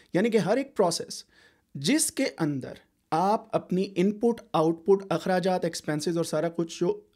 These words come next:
लिख रहे हैं, उसे हम लॉग बुक बोलते हैं।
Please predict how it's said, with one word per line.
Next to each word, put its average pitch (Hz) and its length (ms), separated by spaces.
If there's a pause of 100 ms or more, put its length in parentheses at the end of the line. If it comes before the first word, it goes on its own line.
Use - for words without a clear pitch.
(140)
लिख 185 360
रहे 165 140
हैं, 151 160 (440)
उसे 160 160
हम 170 120
लॉग 123 320
बुक 117 180
बोलते 110 300
हैं। 214 80